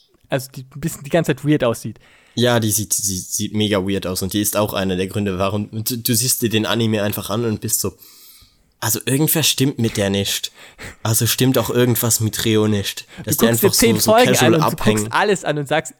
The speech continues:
Speaker 1: „Irgendwas stimmt hier nicht, Leute. <laughs> Irgendwas. Ganz komisch.“
Speaker 2: „Irgendwas ist merkwürdig.“
Speaker 1: <laughs>
Speaker 2: Ja, und dann kommen wir eigentlich ja auch, da, was für mich eigentlich so der schwächste Teil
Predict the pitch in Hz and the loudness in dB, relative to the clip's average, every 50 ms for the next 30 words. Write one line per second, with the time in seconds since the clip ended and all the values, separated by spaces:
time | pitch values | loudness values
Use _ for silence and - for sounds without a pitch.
0 | _ - 202 214 185 165 - 160 143 - - - 175 160 - - - 151 135 127 | _ -4 -2 -2 -2 -2 -2 -4 -4 -4 -4 -2 -2 -2 -2 -2 -2 0 0 0
1 | 147 139 - - 165 143 135 135 - 160 156 - - 208 196 185 202 208 175 - | -2 -4 -4 -4 0 0 0 0 -2 -4 -8 -8 -6 0 2 2 2 2 0 2
2 | 151 196 190 - - - 170 139 127 - - - 180 165 - 156 - - - 208 | 2 2 2 0 0 0 0 0 0 -4 -10 -12 -12 -10 -10 -12 -12 -4 0 0
3 | 208 196 - - - 202 185 165 - - - - - _ _ _ - - 233 202 | 0 0 -2 -6 -2 0 0 -2 -2 -10 -20 -20 -20 _ _ _ -16 -8 -4 -2
4 | 233 220 214 190 180 185 165 139 - 147 135 139 - - 139 135 - 139 135 131 | 0 2 2 4 4 4 4 4 2 2 2 2 2 0 0 0 0 2 2 2
5 | 123 117 117 - - - 113 107 107 104 104 - - 196 - - - - _ - | 4 2 2 0 -2 -2 0 0 0 0 -2 0 -2 -4 -4 -4 -12 -20 _ -20
6 | _ _ - - - _ _ _ _ _ _ _ _ _ _ _ _ _ _ _ | _ _ -20 -20 -20 _ _ _ _ _ _ _ _ _ _ _ _ _ _ _
7 | _ _ _ _ _ _ _ _ _ _ _ - 117 117 117 117 110 123 117 - | _ _ _ _ _ _ _ _ _ _ _ -2 0 2 2 4 2 2 2 2
8 | 127 143 170 180 190 - 190 139 - - 151 147 160 143 127 139 - - 131 151 | 2 2 2 0 0 -2 -4 -4 -2 0 0 2 2 2 2 0 0 0 -2 -2
9 | 151 - 160 147 - 139 123 107 135 - - - 127 - - - - - - 120 | -2 -2 -4 -4 -2 0 0 0 0 -2 -2 -2 -4 -4 -4 -12 -8 -4 -2 0
10 | - - - - - - _ _ _ - - - - - - 117 120 143 160 - | 0 0 -2 -4 -8 -16 _ _ _ -20 -20 -16 -10 -2 0 2 2 2 2 2
11 | - 151 156 143 - 135 120 - 131 127 123 117 110 - - - 110 110 123 139 | 0 0 -2 0 0 0 0 0 0 0 0 0 -2 -2 -4 -4 -2 -2 0 0
12 | - - - - 170 160 - - 165 156 165 175 185 202 202 - | 0 -2 0 -2 -4 -4 -2 -2 0 0 2 2 0 -2 -4 -6